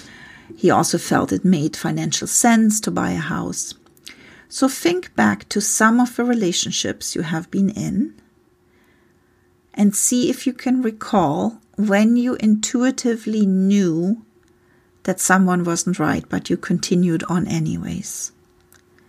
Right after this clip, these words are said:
And what ideas did you use to justify going ahead? Be as honest as you can. Friedman and James have a nice quote in their book,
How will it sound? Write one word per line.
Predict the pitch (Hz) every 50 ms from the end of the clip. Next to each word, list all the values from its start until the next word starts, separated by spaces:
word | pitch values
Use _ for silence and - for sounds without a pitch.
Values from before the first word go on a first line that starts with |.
| _ _ _ _ _ _ _ _ _ _ _
And | - 170 170 165
what | 156 143 180 202 202 -
ideas | - - 208 233 214 202 190 190 185 185 - 160 - -
did | - 160 160 175 -
you | 165 185 202 214
use | 214 208 180 175 170 165 -
to | - - 165
justify | 160 175 - 135 139 135 - - - - - - - 180 175 170
going | 170 - - - 160 160 - 175 180 -
ahead? | - - - - - - - - - - - _ _ _ _ _ _ _ _ _ _ _ _ _ _ _ -
Be | - 311
as | 277 269 - - -
honest | 180 180 160 170 - -
as | 170 180 -
you | - 180
can. | - - - - 156 139 151 - - _ _ _ _ _ _ _ _ _ _ _ _ _ _ _ _ _ _ _ _ _ _ _ _ _ - - - - _ - - - - - - _ _ _
Friedman | - - - 226 226 220 - 214 220 208
and | 196 190 190
James | - 190 190 190 196 202 196
have | - 185 185 196
a | 185 175
nice | 175 175 180 180 175 - -
quote | - - - - - 180 180 180 185 -
in | - 175 160
their | 165 -
book, | 165 - - - - - - -